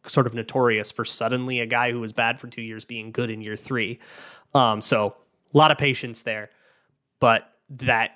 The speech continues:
is still, I, I would say I'm, like, moderately concerned. Um, seeing a Caleb Evans get in the game at all, that's pretty great. Um, you know, fourth round rookie,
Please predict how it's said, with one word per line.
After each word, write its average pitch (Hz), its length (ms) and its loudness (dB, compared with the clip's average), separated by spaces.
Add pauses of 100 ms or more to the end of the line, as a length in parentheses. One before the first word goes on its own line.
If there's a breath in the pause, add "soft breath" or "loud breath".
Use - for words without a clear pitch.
is 120 200 -2
still, 123 460 2
I, 151 140 0
I 160 120 0
would 160 180 2
say 160 160 4
I'm, 143 120 0
like, 127 200 -4
moderately 123 1000 -2
concerned. 185 600 -4 (400)
Um, 120 380 0
seeing 214 280 2
a 180 40 4
Caleb 160 340 0
Evans 143 280 -2
get 135 140 -2
in 131 100 -6
the 120 60 -8
game 117 220 -6
at 107 80 -6
all, 165 420 4
that's 123 220 -2
pretty 127 260 -6 (140)
great. 127 320 0 (140)
Um, 113 440 -2 (120)
you 127 80 -14
know, 110 120 -10
fourth 123 320 -4
round 113 240 -6
rookie, 117 360 -8